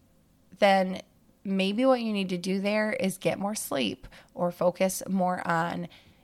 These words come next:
your meals or getting outside, getting with nature, not necessarily hammering out workouts and putting your body under more stress.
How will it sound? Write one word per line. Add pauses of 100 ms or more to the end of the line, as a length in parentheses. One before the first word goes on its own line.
your
meals
or
getting
outside,
getting
with
nature,
not
necessarily
hammering
out
workouts
and
putting
your
body
under
more
stress.